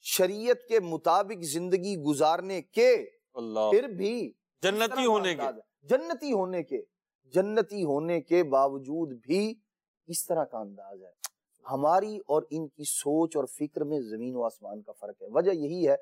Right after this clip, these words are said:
Speaker 1: ہم کچھ نہیں بھی کر رہے ہوتے ہیں، اس کے باوجود بھی ہمیں امیدیں وہ ہوتی ہیں،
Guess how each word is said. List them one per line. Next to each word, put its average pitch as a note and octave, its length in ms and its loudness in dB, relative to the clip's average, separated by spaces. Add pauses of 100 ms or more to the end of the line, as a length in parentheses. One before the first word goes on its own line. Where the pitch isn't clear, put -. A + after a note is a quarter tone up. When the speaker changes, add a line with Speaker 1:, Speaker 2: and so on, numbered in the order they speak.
(300)
Speaker 1:
ہم D3+ 160 0
کچھ E3 240 -6
نہیں C3+ 280 -2
بھی G3 120 -2
کر E3 180 2
رہے F3 160 4
ہوتے C#3+ 240 2
ہیں، D#3+ 60 -2
اس D3 100 -6
کے D3+ 100 -2
باوجود C3 480 0
بھی C#3+ 160 -6
ہمیں D3 180 -4
امیدیں D#3 520 -2
وہ F#3 60 -2
ہوتی D#3+ 500 0
ہیں، E3 80 2